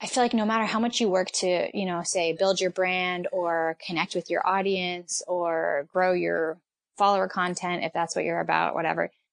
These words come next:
it still kinda leaves something to be desired, because, um, what y-, it's still just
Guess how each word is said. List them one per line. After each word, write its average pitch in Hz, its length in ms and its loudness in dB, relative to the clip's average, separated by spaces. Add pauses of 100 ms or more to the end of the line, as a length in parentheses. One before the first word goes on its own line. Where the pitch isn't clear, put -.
(140)
it 208 140 0
still - 260 2
kinda 220 260 0
leaves 180 280 -2
something 175 240 -2
to - 100 -12
be 165 140 -2
desired, 160 520 0 (300)
because, 175 680 0 (320)
um, 175 440 -4 (1500)
what 202 220 0
y-, - 180 -8
it's 196 240 0
still 233 180 2
just 185 280 -2